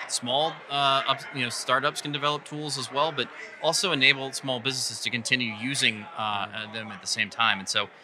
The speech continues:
Speaker 1: uh, it really is a, a whole of economy approach, uh, to get this right.
Speaker 2: Okay, I like it. So tell us one more time, where we, where can we learn more about technology and business?
Speaker 1: You can visit american innovators dot com. It's our, uh, Chamber Technology Engagement Center website, so,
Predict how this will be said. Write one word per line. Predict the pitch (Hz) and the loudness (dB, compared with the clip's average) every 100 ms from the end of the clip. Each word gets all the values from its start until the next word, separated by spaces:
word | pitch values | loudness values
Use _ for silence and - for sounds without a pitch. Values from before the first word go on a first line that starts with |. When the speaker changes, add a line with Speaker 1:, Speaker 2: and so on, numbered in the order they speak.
| - - - | -20 -6 2
Speaker 1:
uh, | 123 - | 2 4
it | 139 160 | 0 0
really | 165 147 131 | -2 2 2
is | 117 | 2
a, | |
a | 110 - | 0 -2
whole | 101 - 147 147 | -6 -2 -2 -2
of | 131 | -4
economy | 120 - 117 110 104 101 | -6 -2 -2 -2 -6 -8
approach, | - 113 104 104 - - | -2 0 0 -4 -8 -6
uh, | 104 95 | -6 -6
to | 101 | -2
get | 101 - | -2 -2
this | 92 - | -8 -6
right. | 82 - - - - - 131 | -6 -6 -12 -18 -20 -18 -10
Speaker 2:
Okay, | 180 175 - - | -8 -10 -14 -10
I | 120 | -2
like | 151 160 | 0 0
it. | 143 - - - - - | -6 -12 -14 -14 -12 0
So | - 156 151 | 4 6 4
tell | - 190 190 | 6 6 6
us | - | 4
one | 196 | 2
more | 190 175 | 4 4
time, | 180 160 131 | 6 6 6
where | 139 | 0
we, | 143 147 - | 0 -4 0
where | 151 156 | 4 4
can | 165 | 4
we | 156 | 2
learn | 151 151 | 4 2
more | 143 151 | 4 4
about | 139 135 - | 4 2 2
technology | 147 151 147 143 127 139 | -2 0 -2 -2 -4 -6
and | 127 | -6
business? | 120 104 - 139 | -8 -10 -8 -4
Speaker 1:
You | 151 | -4
can | 143 143 120 | 4 4 4
visit | 147 151 156 | 2 2 -4
american | 127 117 135 151 151 143 | -2 4 6 6 2 0
innovators | 135 135 127 131 131 123 - | -2 -2 4 4 4 0 0
dot | 127 123 - | 2 2 0
com. | 123 127 143 151 117 | 0 0 0 -6 -10
It's | 107 107 | -6 -2
our, | 104 101 | -2 0
uh, | 98 98 98 | 0 -2 -2
Chamber | - 127 117 | 0 0 0
Technology | 123 120 117 113 110 107 | 0 0 0 -2 -2 -6
Engagement | 104 110 104 107 | -2 -2 -2 -8
Center | - 117 104 | -6 -4 -4
website, | 101 107 - 117 117 | -4 -4 -2 -2 -2
so, | - 98 | -6 -8